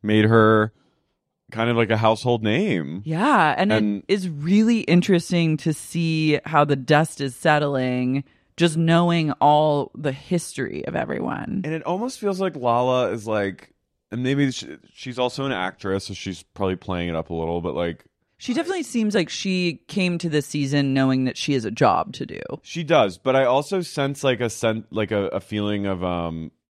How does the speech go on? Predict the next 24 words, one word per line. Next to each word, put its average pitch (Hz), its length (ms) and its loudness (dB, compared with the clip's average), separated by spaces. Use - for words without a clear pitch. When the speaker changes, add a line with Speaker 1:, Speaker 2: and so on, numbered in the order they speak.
Speaker 1:
I 98 60 -12
think 120 140 -10
she's 131 220 -8
now, 107 280 0
now 110 280 0
that 127 140 2
it's, 107 140 -4
like, 104 180 -2
they've 95 180 -2
settled 101 400 2
a 110 60 2
little, 107 240 2
it's - 160 -6
three 98 240 -6
months 95 280 -6
after, 85 440 -4
three 90 240 -8
or 87 80 -4
four 90 160 -8
months 82 240 -8
after, 78 300 -6
it's - 140 -14
the 85 100 -12
summer, 80 680 -6